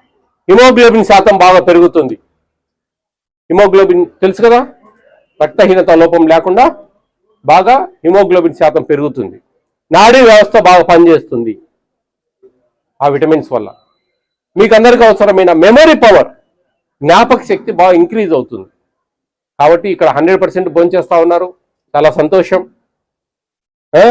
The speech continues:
మీరు కూడా ఇంట్లో మీ అమ్మ వాళ్ళకి చెప్పేసి గంజి ఉంచొద్దండి అని చెప్పి చెప్పండి. మన కోటా బియ్యం తినే, తినే వాళ్ళకు ముఖ్యంగా తిన్-, అవి ఇస్తున్నారు కదా మనకు, ఫ్రీ బియ్యం వస్తున్నాయి కదా, ఆ బియ్యం ఇంట్లో ఉడకబెట్టినప్పుడు అవి గంజి ఉంచకుండా సరి సరి నీళ్లు పోసి ఉడకబెట్టాలి.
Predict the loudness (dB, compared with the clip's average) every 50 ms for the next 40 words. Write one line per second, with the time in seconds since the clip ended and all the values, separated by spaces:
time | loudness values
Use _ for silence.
0 | 0 -4 -8 _ _ _ _ _ _ _ -4 -2 0 2 2 2 2 2 2 2
1 | 2 2 2 4 2 2 0 -2 -4 -2 0 2 2 2 2 2 2 2 2 2
2 | 2 2 0 0 -2 -4 -4 -4 -4 -6 -6 -6 -8 -8 -8 -8 -4 -2 -2 0
3 | 0 2 2 2 2 0 -2 0 0 0 0 0 0 0 0 -2 -6 -8 -10 -14
4 | -14 -14 -12 -10 -10 -10 -10 -14 -16 _ _ _ _ _ _ _ _ _ _ _
5 | _ _ _ _ _ -6 -4 -4 -4 -6 -6 -10 _ _ _ _ _ _ _ -2
6 | 0 2 2 0 0 0 0 0 -2 -4 -6 -4 0 2 2 0 0 -4 -6 -2
7 | 0 0 0 0 0 -2 -4 -8 -12 -10 -6 -4 -4 -4 -6 -10 _ _ _ _
8 | _ _ _ _ -20 -20 _ _ _ -8 -6 -6 -4 -6 -6 -8 -6 -4 -2 0
9 | 2 2 2 2 2 2 0 -2 -4 -6 -6 -6 -4 -2 0 0 0 0 -2 -2
10 | -2 0 0 0 -2 -4 -6 _ _ _ _ _ _ _ _ _ _ -4 -2 -2
11 | 0 0 0 0 0 0 0 0 0 -2 -2 -4 -6 -6 -6 -6 -8 -6 -6 -6
12 | -6 -6 -8 -10 -10 -10 -8 -6 -2 -2 0 0 0 -2 -4 -6 -8 -6 -4 -6
13 | -4 -4 -4 -4 -4 -4 -4 -6 -4 -2 -2 -2 -2 -2 -4 -6 -6 -6 -8 -8
14 | -8 -8 -12 -12 -12 -14 -20